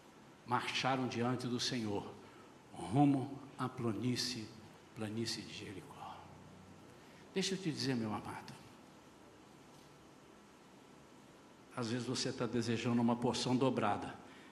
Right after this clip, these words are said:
mas não está preparado para as batalhas que vão surgir na sua vida.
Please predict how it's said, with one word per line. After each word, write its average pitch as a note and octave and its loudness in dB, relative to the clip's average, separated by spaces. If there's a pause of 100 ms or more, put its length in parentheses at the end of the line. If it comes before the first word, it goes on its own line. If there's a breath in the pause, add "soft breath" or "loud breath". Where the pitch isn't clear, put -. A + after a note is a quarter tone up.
mas A#2 4
não A#2+ 4
está B2 2
preparado B2 0
para G#2+ 0
as G#2+ -4
batalhas G#2 0
que - -6
vão G2 -6
surgir G#2 -2
na G2 -6
sua G2+ -4
vida. E2+ -10